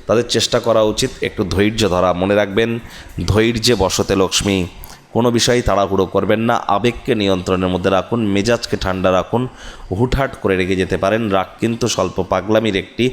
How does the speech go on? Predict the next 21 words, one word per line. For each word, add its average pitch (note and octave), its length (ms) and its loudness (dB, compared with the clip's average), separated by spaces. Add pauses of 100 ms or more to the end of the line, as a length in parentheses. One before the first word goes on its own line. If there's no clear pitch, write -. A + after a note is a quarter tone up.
(380)
রূপান্তর A2+ 560 0
মাত্র। F#2 500 0 (360)
রাগের F#2 400 0
মাথায় G2 360 0
জীবনের F#2 420 0
ব্যাপারে, F#2+ 340 0
ক্যারিয়ারের F#2 460 0
ব্যাপারে F#2+ 380 0 (420)
কোনো B2 180 0
প্রকার A#2+ 300 0
গুরুত্বপূর্ণ A#2 680 0
সিদ্ধান্ত F#2 480 -2
গ্রহণ F#2 340 -2
করা F#2 200 -2
থেকে F2+ 220 -6
বিরত F#2 280 -2
থাকুন। A2+ 380 -4 (480)
আজ A#2 220 0
আপনারা A2+ 360 0 (300)
মানুষজনদের G2+ 640 0
থেকে A2+ 260 0